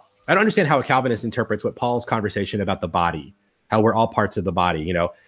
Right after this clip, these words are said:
you know, we're, some of us are hands, some of us are eyes, some of us are ears, some of us are these different parts of the body, how that works in a Calvinist framework, because God has uniquely gifted us in order to be together and to be this one body. And so to then say, "Well, it's like, it's not me, but it's just Christ working in me,"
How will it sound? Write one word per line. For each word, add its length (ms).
you 100
know, 160
we're, 260
some 160
of 80
us 140
are 60
hands, 360
some 100
of 100
us 120
are 120
eyes, 260
some 100
of 120
us 100
are 80
ears, 400
some 140
of 80
us 120
are 80
these 200
different 280
parts 300
of 80
the 80
body, 480
how 140
that 160
works 640
in 80
a 60
Calvinist 480
framework, 460
because 460
God 180
has 140
uniquely 400
gifted 280
us 160
in 100
order 140
to 120
be 120
together 440
and 100
to 80
be 160
this 180
one 220
body. 500
And 180
so 560
to 100
then 160
say, 320
"Well, 180
it's 100
like, 180
it's 160
not 200
me, 160
but 100
it's 100
just 160
Christ 300
working 280
in 120
me," 300